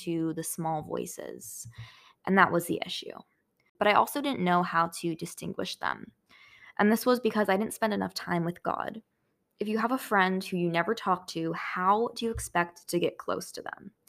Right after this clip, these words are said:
How do you expect to know their true voice if you never talk to them? And it's the same with God.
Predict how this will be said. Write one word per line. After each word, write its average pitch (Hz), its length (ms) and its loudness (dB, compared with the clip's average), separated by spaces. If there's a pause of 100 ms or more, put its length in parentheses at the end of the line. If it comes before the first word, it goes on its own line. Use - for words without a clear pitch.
(320)
How 247 240 4
do 285 60 4
you 285 100 2
expect - 500 -4
to 190 80 -2
know 185 340 2
their 175 160 0
true 214 280 0
voice 180 460 0
if - 180 -10
you - 480 0
never 170 580 0
talk - 340 -6
to - 80 -14
them? - 360 -12 (880)
And 196 80 2
it's 202 100 2
the 226 60 0
same 254 380 4
with 226 200 2
God. - 480 2